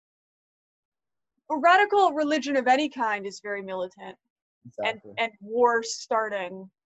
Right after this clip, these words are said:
Speaker 2: Right. Which is why I think Japan, again, Japan, America,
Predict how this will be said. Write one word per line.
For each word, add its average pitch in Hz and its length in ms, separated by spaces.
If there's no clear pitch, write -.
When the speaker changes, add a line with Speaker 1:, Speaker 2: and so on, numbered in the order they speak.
Speaker 2:
Right. 107 220
Which 151 260
is 156 160
why 135 340
I 123 160
think 139 300
Japan, 120 640
again, 131 260
Japan, 135 540
America, 123 760